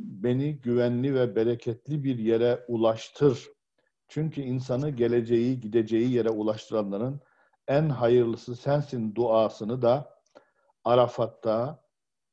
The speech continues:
e, Mina'da, Müzdelife'de, Tavaf'ta,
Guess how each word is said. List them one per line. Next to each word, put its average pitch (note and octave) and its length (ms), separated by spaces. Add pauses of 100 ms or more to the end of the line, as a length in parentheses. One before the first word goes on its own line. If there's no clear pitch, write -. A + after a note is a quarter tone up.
(100)
e, G2 80 (600)
Mina'da, G#2 880
Müzdelife'de, A#2+ 960 (140)
Tavaf'ta, A#2+ 840